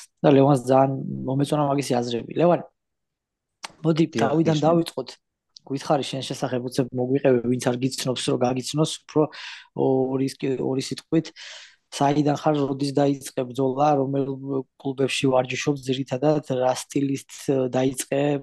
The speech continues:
Speaker 1: და ასე შემდეგ და ასე შემდეგ რა, მოკლედ რომ მოგვითხრო ეს ამბავი.
Speaker 2: მე ვარ ლევან კირთაძე, M M A-ის მებრძოლი, დავიწყე ექვსი წლის ასაკში ვარჯიში,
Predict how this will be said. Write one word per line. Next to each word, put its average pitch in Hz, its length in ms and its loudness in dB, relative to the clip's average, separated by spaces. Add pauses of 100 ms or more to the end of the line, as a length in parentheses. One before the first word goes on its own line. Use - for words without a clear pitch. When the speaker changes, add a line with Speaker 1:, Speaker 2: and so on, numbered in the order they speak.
Speaker 1:
და 170 340 -2 (140)
ასე 143 240 -2
შემდეგ 131 240 -6
და 151 160 0
ასე - 80 -8
შემდეგ 120 400 -6
რა, 139 160 2
მოკლედ 131 400 2 (480)
რომ 135 160 4
მოგვითხრო 127 480 4
ეს 123 160 2
ამბავი. 120 400 0 (720)
Speaker 2:
მე 113 320 -2
ვარ 110 160 2
ლევან 98 320 -2
კირთაძე, 92 480 -4
M 95 80 -2
M 95 80 -2
A-ის 90 240 -2
მებრძოლი, 98 400 -2
დავიწყე 101 480 -4
ექვსი - 320 -8
წლის - 200 -8 (120)
ასაკში - 480 -6
ვარჯიში, 85 560 -4